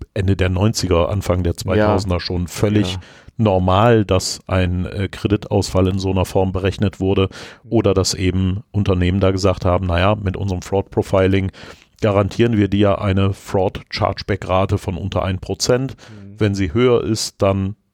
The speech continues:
Speaker 1: zahlen wir das und
Speaker 2: Mhm.
Speaker 1: du musst nur das Prozent an uns abdrücken.
Speaker 2: Mhm.
Speaker 1: Wenn's aber niedriger ist, ist das unser Gewinn.“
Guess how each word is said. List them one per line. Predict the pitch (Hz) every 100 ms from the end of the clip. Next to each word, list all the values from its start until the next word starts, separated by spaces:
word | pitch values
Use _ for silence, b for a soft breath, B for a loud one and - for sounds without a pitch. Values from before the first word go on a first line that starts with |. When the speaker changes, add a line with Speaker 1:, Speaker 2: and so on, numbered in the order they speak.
| -
Speaker 1:
zahlen | - 101 101
wir | 104 135
das | 135 - - _
und | - 104
Speaker 2:
Mhm. | 104 113
Speaker 1:
du |
musst | 98 98
nur | 107 98
das | 95
Prozent | - - 110 101 98
an | 101 95
uns | -
abdrücken. | - - 110 110 113 B B
Speaker 2:
Mhm. | 101 101
Speaker 1:
Wenn's | 107
aber | 110 104
niedriger | 107 110 113 110
ist, | 110
ist | - 110
das | 107
unser | 104 101 101
Gewinn.“ | 101 101 90